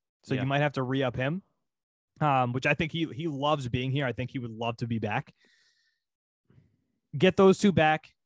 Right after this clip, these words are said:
Speaker 1: Your running backs are set, obviously.
Speaker 2: Mm-hmm.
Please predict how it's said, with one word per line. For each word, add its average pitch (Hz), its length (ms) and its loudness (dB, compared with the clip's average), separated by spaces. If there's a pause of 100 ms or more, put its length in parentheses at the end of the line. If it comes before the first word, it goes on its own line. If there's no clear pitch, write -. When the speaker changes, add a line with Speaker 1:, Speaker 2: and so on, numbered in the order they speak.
Speaker 1:
Your 135 160 -2
running 156 220 2
backs 160 280 2
are 143 60 -4
set, 139 420 -2 (320)
obviously. 123 640 -6 (580)
Speaker 2:
Mm-hmm. 101 160 -16